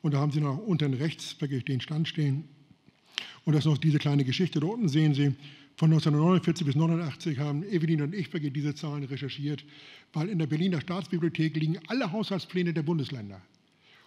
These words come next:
Und wir hatten dann eine, wir gingen dann in die Staatsbibliothek und sagten, ja, wir müssten ein bisschen recherchieren. Und dann sagten dann die, ja, ist es aufwendig? Wir sagten, ja, was meinen Sie denn? Die haben gesagt, wir müssen vierhundertvierzig Bände durchsehen, ne? Und dann <laughs> sagten sie,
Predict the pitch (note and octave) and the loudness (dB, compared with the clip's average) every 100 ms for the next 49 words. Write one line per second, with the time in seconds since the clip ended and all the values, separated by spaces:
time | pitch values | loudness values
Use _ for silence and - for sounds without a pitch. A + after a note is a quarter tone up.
0 | _ E3 D#3 E3 D#3+ E3+ G#3+ E3 D#3 - | _ 2 4 4 2 -2 -2 -2 -2 -4
1 | - - D#3 F#3 G3+ F#3 G3 D#3 F#3 F#3+ | -16 -6 0 2 2 0 0 0 0 -4
2 | G#3+ F#3 E3+ E3+ D#3 D#3+ F3 D3+ C#3 D#3+ | -2 0 0 0 0 -2 -2 -2 -2 -2
3 | - D#3 D3 C#3+ C#3 C3 B2 F#3+ G#3 E3+ | -2 -4 -4 -4 -4 -4 -4 -4 -4 -4
4 | C#3+ D3+ C#3 D#3 C#3+ C#3+ C#3 - - - | -4 -6 -8 -8 -4 -4 -6 -10 -20 -8
5 | D#3+ D3+ D3 D3 E3 E3+ F3+ G3+ E3 D#3 | -2 0 0 -2 -6 -8 -10 -6 -2 -2
6 | E3+ G3+ - G#3 G3 D3+ E3+ D#3+ F3+ D#3 | 0 0 2 2 0 0 -2 -2 -2 -2
7 | F#3 A#3 F3+ D3 A#3 A#3 A3 G3 D#3 D#3 | -2 -4 -4 -6 -8 -12 -12 -8 -4 -2
8 | F3+ G3 F#3 F3+ D3+ D#3 D#3 C3+ E3+ D#3+ | 0 0 0 0 0 0 0 0 -2 -2
9 | E3+ D3+ - - - - B3+ F3 G3+ F#3 | -2 -6 -8 -20 -10 0 2 2 0 0
10 | G3 G#3 - F3 C3 G#3 G3 D3 C#3 A#2+ | -2 -2 -2 -4 0 2 4 4 0 -2
11 | B2+ G#2 F#2 A2 D#3+ - - - - E3 | -6 -10 -12 -10 -10 -12 -20 -16 -2 0
12 | - F#3+ - B3+ F#3 E3+ | 4 4 4 2 4 4